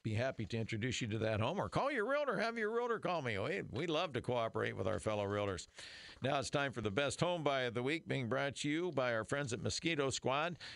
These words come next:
There's still time. If we have any more of those eighty-five degree days and, uh, we have some rain,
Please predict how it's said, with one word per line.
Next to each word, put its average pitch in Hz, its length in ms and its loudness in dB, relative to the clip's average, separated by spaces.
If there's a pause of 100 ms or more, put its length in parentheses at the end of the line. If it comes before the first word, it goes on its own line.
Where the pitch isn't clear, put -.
(100)
There's 104 160 0
still 156 240 0
time. 160 500 -2 (540)
If 120 160 -2
we 240 140 0
have 202 220 2
any 156 120 0
more 147 220 0
of 127 40 0
those 117 200 0
eighty-five 117 480 0
degree 107 320 0
days 113 500 0 (480)
and, 101 400 -2
uh, 95 420 -4
we 127 220 0
have 127 180 0
some 104 240 0
rain, 101 500 2